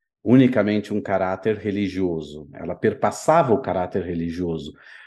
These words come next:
Mas existem basicamente três lendas sobre a origem do Sigd, e todas elas tocam em algum momento com uma coisa em comum. A primeira lenda diz que o Sigd, eh, surgiu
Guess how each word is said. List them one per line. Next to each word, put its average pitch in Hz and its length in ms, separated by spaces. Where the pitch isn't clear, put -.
Mas 104 460
existem 143 440
basicamente 135 520
três 147 380
lendas 117 800
sobre 117 320
a 117 40
origem 110 500
do 98 100
Sigd, 78 400
e 101 80
todas 135 340
elas 127 360
tocam 131 440
em 117 260
algum 110 360
momento 131 880
com 123 180
uma 117 160
coisa 110 380
em 104 60
comum. 95 400
A - 120
primeira 175 400
lenda 117 580
diz 127 360
que - 140
o 117 60
Sigd, 117 800
eh, 98 680
surgiu 120 840